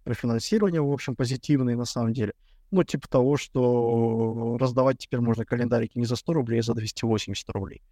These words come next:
Да, и это не будет считаться подкупом. А, и, и вообще, что такая норма в, э, рамочном законе появилась, потому что раньше,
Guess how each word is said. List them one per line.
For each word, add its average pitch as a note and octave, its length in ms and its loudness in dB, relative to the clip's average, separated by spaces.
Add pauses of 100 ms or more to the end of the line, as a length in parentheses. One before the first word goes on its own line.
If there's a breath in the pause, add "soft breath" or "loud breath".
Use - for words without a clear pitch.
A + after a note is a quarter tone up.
(440)
Да, B2 240 4
и A2 80 4
это G#2 200 2
не A2+ 120 4
будет G#2+ 160 0
считаться - 420 -6
подкупом. - 280 -10 (680)
А, A2 160 -2
и, B2 60 2
и C3+ 320 6
вообще, C3+ 240 4
что A#2+ 160 -4
такая A#2 240 -2
норма A#2 420 2 (160)
в, G#2+ 60 -10
э, A2+ 600 -6
рамочном A#2+ 400 2
законе A2+ 340 0
появилась, A#2 460 0
потому A2 320 -8
что - 180 -6
раньше, A#2 380 -2